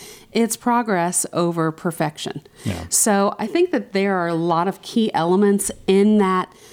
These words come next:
Speaker 1: fear of failure that can cause all of these situations
Speaker 2: Yeah.
Speaker 1: to happen. And I think that it's,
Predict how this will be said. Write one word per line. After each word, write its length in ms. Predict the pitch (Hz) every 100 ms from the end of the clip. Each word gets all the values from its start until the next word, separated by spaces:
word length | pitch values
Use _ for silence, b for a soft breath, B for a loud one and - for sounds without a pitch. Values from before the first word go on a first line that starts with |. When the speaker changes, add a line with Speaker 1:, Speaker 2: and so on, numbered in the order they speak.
| B B _ _
Speaker 1:
fear 380 | - 220 208 208
of 60 | 202
failure 580 | 202 175 202 240 311 -
that 600 | - 185 180 170 170 170 -
can 380 | - 208 180 180 - _ - - - _ _ _ -
cause 600 | - 226 208 202 196 190 - _
all 220 | 185 233
of 100 | 226
these 320 | 185 185 180 - _ _ _ _ _
situations 960 | - 233 190 196 190 208 - 180 180 -
Speaker 2:
Yeah. 160 | 131 104 -
Speaker 1:
to 80 | 202
happen. 500 | 175 156 - 82 151 _ b b b b b b b _ _ - _
And 100 | 247
I 60 | 277
think 180 | 392 403
that 160 | 302
it's, 320 | 196 175 -